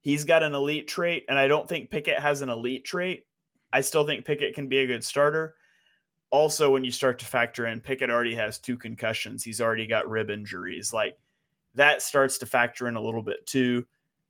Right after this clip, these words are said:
Those first few years are so important, and he's been stuck with Matt Canada. It's not been a fair situation for Kenny Pickett, but I think it's fair. Like,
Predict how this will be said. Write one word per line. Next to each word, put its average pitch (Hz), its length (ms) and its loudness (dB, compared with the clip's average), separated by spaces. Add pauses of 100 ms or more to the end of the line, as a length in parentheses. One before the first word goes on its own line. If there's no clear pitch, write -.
(180)
Those 131 200 6
first 139 280 2
few 131 120 0
years 120 320 2
are 113 80 -8
so 120 240 0
important, 110 420 -2
and 110 80 -6
he's 110 180 -6
been 107 160 -6
stuck 120 320 0
with 107 160 -10
Matt 110 240 2
Canada. 117 320 2
It's 123 160 2
not 185 240 6
been 151 120 6
a 131 60 0
fair 131 300 4
situation 113 680 -6
for 104 140 -16
Kenny 113 240 -10
Pickett, - 460 -4
but 113 220 2
I 135 100 6
think 160 180 4
it's - 380 0
fair. 120 500 4
Like, 107 240 0